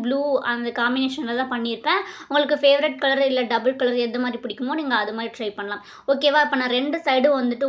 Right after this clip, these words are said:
ஒட்டிட்டேன். ரொம்பவே கியூட்டா வந்துட்டு ரெடி ஆயிடுச்சு. நெக்ஸ்ட் அந்த பட்டையா வந்துட்டு ஒரு ஸ்டிக்கு மாதிரி பண்ணியிருந்தோம் இல்லையா, அதுல வந்துட்டு இந்த மாதிரி கீழே லைட்டா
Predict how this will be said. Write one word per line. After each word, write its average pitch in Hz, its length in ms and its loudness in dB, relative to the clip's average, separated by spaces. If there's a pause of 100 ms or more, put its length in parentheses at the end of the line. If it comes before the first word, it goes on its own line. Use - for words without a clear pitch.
ஒட்டிட்டேன். 247 480 -2
ரொம்பவே 254 360 2 (120)
கியூட்டா 285 520 -4
வந்துட்டு 240 340 -2
ரெடி 226 260 -2
ஆயிடுச்சு. 208 320 -6 (120)
நெக்ஸ்ட் 262 280 -4
அந்த 269 120 -2 (100)
பட்டையா 254 460 0
வந்துட்டு 233 300 0 (380)
ஒரு 254 140 0
ஸ்டிக்கு 277 360 -4
மாதிரி 277 240 0
பண்ணியிருந்தோம் 240 360 -2
இல்லையா, 285 180 0 (400)
அதுல 311 260 2
வந்துட்டு 285 260 0
இந்த 285 160 -2
மாதிரி 277 180 -2
கீழே 277 400 -2
லைட்டா 226 300 -2